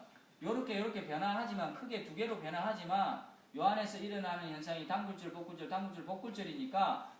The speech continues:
굴절률과 비교해서 내가 바로 답을 맞추면 된다"라고 생각하시면 돼요. 이런 얘기를 해주지 않는 쪽도 많아요. 어, 평강성 검사에서 "이게 밝은 상태입니다. 그러니까 에이지지입니다." 아무리 봐도. 그러면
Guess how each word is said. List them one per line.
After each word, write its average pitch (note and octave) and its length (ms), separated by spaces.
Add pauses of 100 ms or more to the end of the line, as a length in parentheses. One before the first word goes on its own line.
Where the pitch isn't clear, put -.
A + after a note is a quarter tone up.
굴절률과 A#3+ 1000
비교해서 D#3 560
내가 E3 280
바로 C3 240
답을 F#3+ 240
맞추면 G#3 320
된다"라고 E3+ 440
생각하시면 D#3 600
돼요. - 120 (540)
이런 D4 300
얘기를 G#3+ 520
해주지 B3 380
않는 C4 720
쪽도 C4 300
많아요. D#3 540 (360)
어, C#4 160
평강성 C4+ 420
검사에서 G3 720 (260)
"이게 A#3 300
밝은 B3+ 320
상태입니다. F3 680 (600)
그러니까 G#3 720 (280)
에이지지입니다." F#3+ 760 (640)
아무리 A4 520
봐도. F3 200
그러면 F#3+ 320